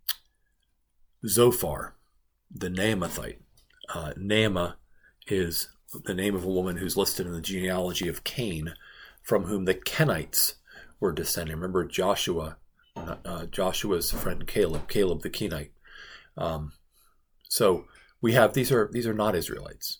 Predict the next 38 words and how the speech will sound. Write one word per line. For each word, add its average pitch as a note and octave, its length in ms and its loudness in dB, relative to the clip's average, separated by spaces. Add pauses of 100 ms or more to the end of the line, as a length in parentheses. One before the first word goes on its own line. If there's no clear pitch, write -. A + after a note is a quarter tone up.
They're G2 220 4
all A2+ 400 12
identified A2 800 4
for F#2+ 240 -2
us D#2+ 180 -4
as F#2+ 120 0
being G2 320 -4
from A#2 280 0
places A2+ 460 0
that F2+ 100 -4
are F2 80 -2
not F#2+ 300 -4
Israel. - 420 -8 (880)
Uh, C#2 220 -6 (400)
Job G2 300 0
is F#2 100 -2
from D#2 380 -2 (580)
the G2 100 -6
land F#2 280 0
of E2 180 0
Uz A#2 420 6
in F#2+ 160 -6
the F2+ 220 -8
east. - 400 0 (500)
He's D#2 220 -4
a D#2+ 220 -8
people G#2+ 420 -2
of G#2+ 240 2
the A2 100 0
east. G2+ 440 -2 (280)
And F2+ 140 -10
then E2+ 140 -4
you E2+ 80 -4
have E2 200 -4
someone F2 360 -2
from E2 180 -6
Moab, G2+ 540 4 (600)
um, D#2 380 -6